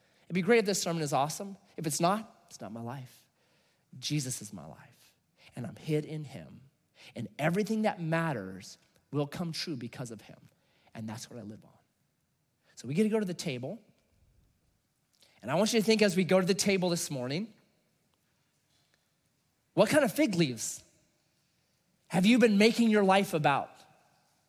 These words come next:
How's that working for you?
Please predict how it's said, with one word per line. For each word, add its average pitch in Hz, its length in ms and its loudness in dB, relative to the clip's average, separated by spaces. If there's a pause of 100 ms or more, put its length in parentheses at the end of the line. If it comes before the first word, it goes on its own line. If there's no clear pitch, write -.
(1700)
How's 170 160 2
that 156 120 2
working 147 280 -2
for 107 120 -12
you? 95 120 -12